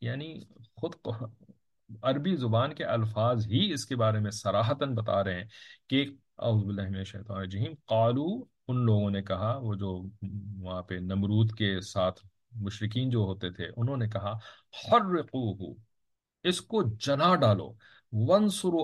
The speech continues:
आलिहतकुम, और अपने माबूदों की मदद करो।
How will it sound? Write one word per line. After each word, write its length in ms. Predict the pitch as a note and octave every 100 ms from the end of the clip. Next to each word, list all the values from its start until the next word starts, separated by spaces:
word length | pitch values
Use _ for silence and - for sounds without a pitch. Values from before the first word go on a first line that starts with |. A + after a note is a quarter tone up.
| - C#3+
आलिहतकुम, 960 | F3 F#3+ F#3+ F3+ E3+ C#3+ B2+ A2 G#2+ - _ _ _
और 180 | C#3+ D3+
अपने 440 | C#3+ C#3+ E3 B3+ - _ _ _ -
माबूदों 720 | A2+ G#2+ A2 A#2 C#3 D3+ D3+
की 160 | F3
मदद 560 | D3+ C3 D3 E3+ F#3 C#3+
करो। 280 | A#2+ G2+ -